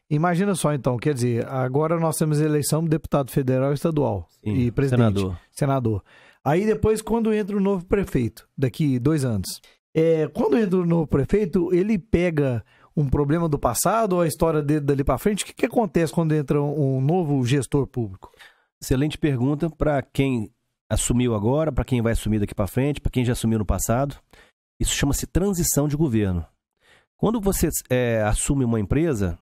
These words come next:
Speaker 2: um empresário vai comprar uma empresa, eu, eu a-, duvido qual a, o ser humano em sã consciência que pe-, comprou uma empresa sem saber se tem passivo ou se tem ativo. Até porque isso aí é o, a base de cálculo pra você poder comprar a empresa.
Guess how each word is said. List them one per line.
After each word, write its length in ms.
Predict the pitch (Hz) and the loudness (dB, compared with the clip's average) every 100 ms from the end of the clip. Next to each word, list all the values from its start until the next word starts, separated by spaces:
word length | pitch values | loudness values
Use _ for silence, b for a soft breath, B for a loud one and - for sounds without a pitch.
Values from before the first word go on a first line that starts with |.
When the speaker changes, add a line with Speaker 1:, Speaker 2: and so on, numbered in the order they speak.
| - | -6
Speaker 2:
um 120 | 107 | -2
empresário 420 | 104 107 92 117 104 | 0 0 0 0 0
vai 100 | 107 | -2
comprar 280 | 104 92 | -2 0
uma 80 | 98 | 0
empresa, 520 | 90 139 135 92 85 _ - | 0 0 0 -2 -6 _ -6
eu, 120 | 123 147 - | -6 -6 -8
eu 200 | 139 165 | -2 -2
a-, 80 | 185 _ _ _ | -2 _ _ _
duvido 480 | 143 170 127 196 190 | -4 -2 0 0 0
qual 480 | - 185 214 226 - | 0 0 0 -2 -4
a, 140 | 160 - | -6 -2
o 100 | 131 | -2
ser 200 | - 165 | 0 0
humano 420 | 139 123 139 135 - | 2 0 0 -2 -2
em 180 | 127 | -2
sã 240 | - 131 123 | 0 0 0
consciência 560 | 123 - 117 131 - | 0 0 0 0 -2
que 80 | 156 | -6
pe-, 180 | 147 165 | -4 -4
comprou 340 | - 156 131 131 | 0 0 2 0
uma 40 | |
empresa 280 | 113 131 135 | 0 0 0
sem 80 | 156 | 0
saber 340 | 170 139 131 | 0 0 0
se 80 | - | 0
tem 140 | 147 | -2
passivo 560 | 151 131 - 139 160 - B B | 0 -2 0 0 0 -6 B B
ou 80 | |
se 80 | 135 | -2
tem 100 | 156 | 0
ativo. 440 | 170 - 113 95 - _ _ _ | -2 0 -2 -2 -12 _ _ _
Até 140 | 123 139 | -4 -4
porque 180 | - | 0
isso 160 | 156 - | 0 0
aí 220 | 165 190 | 0 0
é 80 | - | 0
o, 140 | 190 185 | -4 -2
a 80 | - | -4
base 300 | 135 156 165 | 0 0 0
de 60 | 156 | 0
cálculo 240 | 139 143 | -2 -2
pra 60 | - | -4
você 60 | |
poder 200 | 160 180 | -4 -2
comprar 300 | 170 202 170 | -2 -2 0
a 40 | 151 | 0
empresa. 440 | 160 151 104 95 | 0 -2 -2 -6